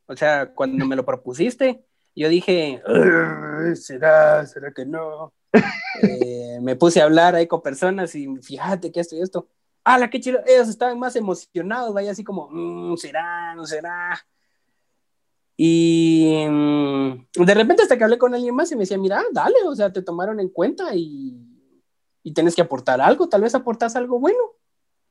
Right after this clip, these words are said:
Speaker 1: Ah, ok.
Speaker 2: Sí.
Speaker 1: Y de hecho, como yo lo decía en la U, me gusta compartir. Entonces, cuando me lo propusieron de esa forma, yo dije, "Mm, ok, le entro".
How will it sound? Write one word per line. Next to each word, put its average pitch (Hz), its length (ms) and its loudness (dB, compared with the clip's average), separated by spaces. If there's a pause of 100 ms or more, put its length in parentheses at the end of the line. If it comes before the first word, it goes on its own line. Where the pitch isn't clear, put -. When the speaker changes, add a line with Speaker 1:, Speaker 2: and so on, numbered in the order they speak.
(320)
Speaker 1:
Ah, 135 160 0
ok. 131 140 0
Speaker 2:
Sí. 127 320 0 (240)
Speaker 1:
Y 165 280 -4
de 156 200 2
hecho, 220 300 0
como 151 300 -4
yo 156 120 0
lo 180 100 2
decía 170 520 0
en 127 200 -10
la 127 120 -4
U, 320 260 -2 (380)
me 139 160 -2
gusta 151 300 0
compartir. 156 460 0
Entonces, 214 360 0
cuando 165 300 4
me 151 140 0
lo 139 120 -2
propusieron 202 500 0
de 233 60 6
esa 220 160 2
forma, 277 280 4
yo 190 120 2
dije, 202 320 -4
"Mm, 277 120 -14 (160)
ok, - 140 0 (600)
le 262 180 -2
entro". - 240 0